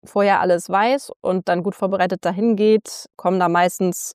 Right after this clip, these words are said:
sehr, sehr gute Artikel raus, ähm, die auch sehr, sehr gut funktionieren. Aber wie gesagt, das ist ja ehrlicherweise,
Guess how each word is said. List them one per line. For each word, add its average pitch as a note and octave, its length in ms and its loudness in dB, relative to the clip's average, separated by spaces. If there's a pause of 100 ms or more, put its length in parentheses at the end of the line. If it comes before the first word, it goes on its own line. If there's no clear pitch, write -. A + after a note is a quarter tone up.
(140)
sehr, F3 160 0
sehr E3 100 0
gute F3 240 -2
Artikel F3 380 -2
raus, E3 460 0
ähm, D#3+ 160 -4
die - 160 -2
auch D#3+ 80 -4
sehr, E3 140 2
sehr D#3+ 100 2
gut - 120 -4
funktionieren. D3 640 -6 (640)
Aber F3 180 4
wie E3 80 4
gesagt, D#3+ 300 2
das D3+ 100 -4
ist - 160 -4
ja D#3+ 80 0
ehrlicherweise, D#3+ 840 2